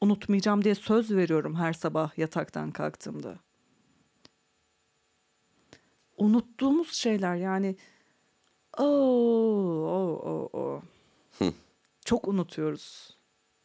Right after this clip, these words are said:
Speaker 1: Ve karakter kaybediyoruz. Bir insan hafızasıyla var olur. Hani Alzheimer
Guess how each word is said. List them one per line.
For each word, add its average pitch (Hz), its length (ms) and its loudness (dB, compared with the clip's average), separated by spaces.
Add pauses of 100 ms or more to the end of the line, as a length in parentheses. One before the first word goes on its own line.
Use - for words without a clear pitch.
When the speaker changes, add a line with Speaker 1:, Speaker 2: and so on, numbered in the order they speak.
(360)
Speaker 1:
Ve 254 280 2 (160)
karakter 190 500 0
kaybediyoruz. - 840 -6 (240)
Bir 202 80 0
insan 208 400 2
hafızasıyla 180 840 0
var 151 200 -2
olur. - 400 -10 (520)
Hani 185 200 0
Alzheimer 214 640 2